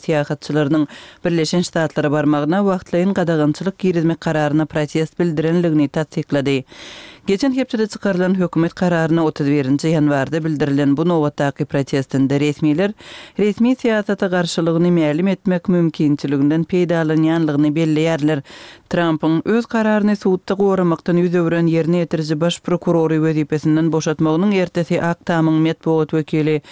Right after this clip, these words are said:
Sean Spicer diplomatlara duýduruş berip, munyň Amerikanyň howpsuzlygyna degişlidigini belledi we olaryň programma boýun bolmalydygyny ýa-da çekilip bilýändigini aýtdy. Diplomatlar kararyň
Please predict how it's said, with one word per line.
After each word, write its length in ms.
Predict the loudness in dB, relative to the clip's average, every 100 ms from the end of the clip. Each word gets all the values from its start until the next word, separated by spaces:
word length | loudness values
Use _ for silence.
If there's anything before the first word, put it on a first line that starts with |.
| -20 -20 -16
Sean 340 | -2 0 0
Spicer 580 | -2 -2 -2 0 -2 -4 -8 -20 _ -6
diplomatlara 720 | -2 0 2 0 0 0 0
duýduruş 460 | 2 0 0 -2 0
berip, 220 | 0 0 -4 -2
munyň 260 | 0 2 0
Amerikanyň 680 | 2 2 0 0 2 2 0 0
howpsuzlygyna 720 | -2 0 -2 2 2 2 2
degişlidigini 720 | 0 0 -2 -2 2 2 2
belledi 360 | 0 0 0
we 180 | 2 2
olaryň 400 | 2 2 0 -2 -6 -18 -12
programma 600 | -4 -2 0 0 2 2
boýun 420 | 2 2 2 2 2
bolmalydygyny 640 | 2 2 2 2 0 2
ýa-da 320 | 0 0 0
çekilip 480 | -2 -4 -4 -2 -4 -4
bilýändigini 640 | 0 0 2 0 2 0 0
aýtdy. 340 | -2 -2 -2 -4 -16 -20 -6
Diplomatlar 600 | -4 0 0 0 0 -2
kararyň 440 | -2 0 0 0